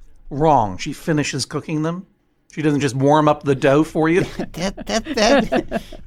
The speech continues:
Speaker 2: that, in, in a nutshell, yes. She, you know, like, on the bag, it will always say nine to eleven minutes, and she errs towards the eleven, uh,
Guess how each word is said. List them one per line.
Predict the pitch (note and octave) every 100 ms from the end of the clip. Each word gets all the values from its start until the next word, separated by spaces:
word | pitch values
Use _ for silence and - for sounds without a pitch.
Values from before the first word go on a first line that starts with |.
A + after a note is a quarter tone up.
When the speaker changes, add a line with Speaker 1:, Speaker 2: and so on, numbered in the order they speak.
| -
Speaker 2:
that, | D#3+ E3+ F3 -
in, | F#3 E3+
in | F3+ F#3+
a | G3
nutshell, | F#3+ G3 - E3+ E3
yes. | E3 F#3+ F#3 F#2+ F2 - - - - - -
She, | A#3+ A3+ F#3+ - -
you | F#3 F#3+ G3 F#3+
know, | E3
like, | F3+ F#3 - -
on | F#3+
the | G3
bag, | D3+ F3+ F#3 D3 B2
it | C3+
will | C#3+
always | D3 D3 C3+
say | - C#3 B2+ A2+ - - _ -
nine | A#2+ B2 B2+ A#2
to | A2
eleven | A2+ A2+ G#2
minutes, | G#2+ G#2 G#2+ -
and | A2
she | - B2+
errs | B2 A2+ A2 G2
towards | - A#2 A2+ G2 F2 - - - - -
the | G2+
eleven, | G2 A#2+ B2 G#2+ G2 G2 - - - - _ -
uh, | - A2 A2 G#2+ G#2+